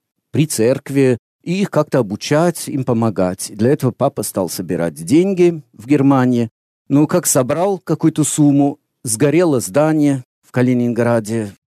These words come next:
проект как-то провалился, и эту сумму тогда мы вложили в фонд, и как бы из процентов этого фонда, это немного денег, ну, где-то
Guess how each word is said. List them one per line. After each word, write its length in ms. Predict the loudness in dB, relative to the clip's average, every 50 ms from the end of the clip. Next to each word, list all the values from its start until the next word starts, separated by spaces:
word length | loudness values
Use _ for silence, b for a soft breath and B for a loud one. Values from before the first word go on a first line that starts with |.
| _ _
проект 460 | 0 2 2 4 4 2 0 -2 -4
как-то 280 | -4 -4 -2 -2 -4 -4
провалился, 760 | -2 -2 0 2 2 4 4 4 4 2 0 0 0 0 0 -2 _ _ _
и 220 | 0 2 4 4 2
эту 140 | 2 0
сумму 380 | -4 -2 0 0 2 4 2 2
тогда 220 | 0 -2 -2 0
мы 140 | 0 0 0
вложили 480 | 0 0 0 0 0 0 0 2 0 -2
в 40 | -4
фонд, 600 | -6 -4 -2 0 0 0 0 -2 -6 -12 -18 _ _ _ _ _ _ _
и 340 | 0 2 2 2 2 0 -2 _
как 180 | -2 -2 -2 -2
бы 100 | -4 -6
из 240 | -4 -4 -6 -4
процентов 800 | -2 -2 0 0 0 0 2 2 2 2 0 -2 -4 -4 -4 -6
этого 300 | -10 -10 -8 -6 -6 -8
фонда, 540 | -8 -4 0 0 2 2 2 0 -2 -4 -8 _
это 160 | -16 -16 -12
немного 480 | -10 -8 -6 -4 0 0 0 0 0 -2
денег, 420 | -2 -4 -4 -4 -4 -8 -10 -12 _ _ _ _ _
ну, 80 | -10 -10
где-то 680 | -8 -4 0 0 0 0 0 0 0 0 0 -2 -4